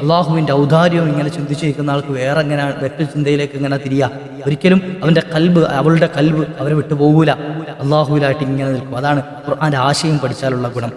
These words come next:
ഈ പരിശുദ്ധ റമദാൻ നമുക്കതിന് മുതലാക്കണം, ഉപയോഗപ്പെടുത്തണം. നാലാമത്തെ കാര്യം അതാണ്. അഞ്ചാമത് കിട്ടുന്ന വലിയൊരു നേട്ടം, പരിശുദ്ധ, ഏ, റമദാനിൽ നോമ്പ് പിടിക്കൽ നിർബന്ധമാണല്ലോ. അതോടൊപ്പം വലിയ സുന്നത്തുള്ളൊരു വിഷയമാണ് നോമ്പ് തുറപ്പിക്കുക. നോമ്പ് തുറപ്പി-, ഒരു മുഅ്മിനായ മനുഷ്യന്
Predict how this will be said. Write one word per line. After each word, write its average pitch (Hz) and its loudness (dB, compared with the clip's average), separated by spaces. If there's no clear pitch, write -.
ഈ 135 -4
പരിശുദ്ധ 135 -2
റമദാൻ 127 0
നമുക്കതിന് 120 -4
മുതലാക്കണം, 127 0
ഉപയോഗപ്പെടുത്തണം. 151 2
നാലാമത്തെ 127 -2
കാര്യം 123 -2
അതാണ്. 113 -4
അഞ്ചാമത് 139 4
കിട്ടുന്ന 147 -2
വലിയൊരു 143 2
നേട്ടം, 127 -4
പരിശുദ്ധ, 170 -2
ഏ, 139 -4
റമദാനിൽ 147 2
നോമ്പ് 151 2
പിടിക്കൽ 165 0
നിർബന്ധമാണല്ലോ. 147 0
അതോടൊപ്പം 180 6
വലിയ 190 4
സുന്നത്തുള്ളൊരു 170 2
വിഷയമാണ് 131 -2
നോമ്പ് 151 2
തുറപ്പിക്കുക. 127 -8
നോമ്പ് 156 4
തുറപ്പി-, 143 2
ഒരു 151 4
മുഅ്മിനായ 160 4
മനുഷ്യന് 147 2